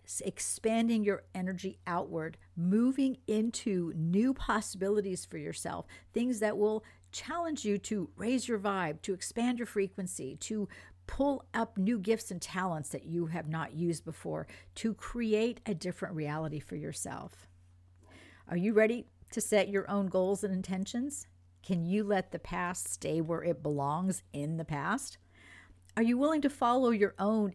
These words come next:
intuitive guidance and set your life path to where it can be, to create those big, bold intentions, no matter what others think about them or think about you? Move from purpose to potential.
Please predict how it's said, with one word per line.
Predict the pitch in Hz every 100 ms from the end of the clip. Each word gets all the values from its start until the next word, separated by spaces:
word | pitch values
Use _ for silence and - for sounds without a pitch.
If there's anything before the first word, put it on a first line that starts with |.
| -
intuitive | 233 277 285 - 269 254 202
guidance | 180 202 175 131 -
and | 160
set | - 208 - 185
your | 190 -
life | 170 160 190 247 -
path | - 139 139 165 -
to | -
where | 147 160
it | 160
can | - 143 151 160
be, | - - - - -
to | -
create | - 196 202 233
those | 202 185 160
big, | 156 185 160
bold | 151 170 160
intentions, | 151 - 165 165 135 131 135 - - - - - - _
no | 185
matter | 240 277 165
what | 127 156 -
others | 240 254 269 -
think | 247 254
about | 240 220 220 -
them | 226 220
or | - 185
think | 214 190 175
about | 160 156 -
you? | 151 208 302 _ _ _ - - - - - - - -
Move | 190 277 320
from | - 311
purpose | - 196 220 214 -
to |
potential. | 208 202 202 202 - - -